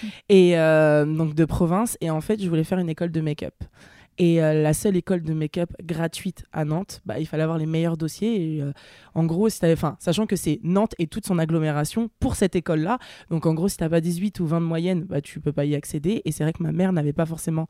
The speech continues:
Speaker 2: les moyens de me payer du coup une école payante. Et, euh, donc du coup, bah, je l'ai pas fait.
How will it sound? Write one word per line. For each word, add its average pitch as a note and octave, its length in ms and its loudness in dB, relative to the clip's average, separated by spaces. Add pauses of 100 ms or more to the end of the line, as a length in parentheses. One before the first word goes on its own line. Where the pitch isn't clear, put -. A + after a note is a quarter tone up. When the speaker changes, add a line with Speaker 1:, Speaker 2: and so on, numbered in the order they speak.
(340)
Speaker 2:
les D#3 160 2
moyens F3 400 2 (120)
de D#3 160 -2
me D3+ 120 -2
payer E3 320 0
du D3+ 140 -6
coup E3+ 220 -4
une D3 160 -2
école D3 260 -4
payante. E3+ 380 0 (480)
Et, E3 280 6
euh, C3+ 280 2
donc D#3+ 200 -2
du C#3 100 -4
coup, G3 100 -4
bah, D3 320 2
je C3+ 140 -4
l'ai D3 80 0
pas C#3 140 -2
fait. G#3 220 -2